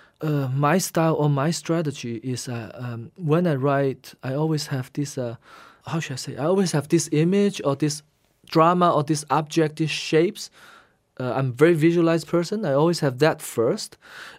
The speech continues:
And, or I hear this sound, right? And then I use whatever instruments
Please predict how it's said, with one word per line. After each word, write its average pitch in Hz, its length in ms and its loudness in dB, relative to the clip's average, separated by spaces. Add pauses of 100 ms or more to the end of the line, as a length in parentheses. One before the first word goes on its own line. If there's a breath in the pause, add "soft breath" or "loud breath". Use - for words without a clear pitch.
And, 139 240 0 (120)
or 175 160 6
I 151 60 6
hear 175 240 2
this 165 200 0
sound, 175 480 -4
right? 113 240 -4
And 135 120 -2
then 180 160 0
I 156 60 2
use 151 540 0
whatever 139 440 -2
instruments 175 720 -4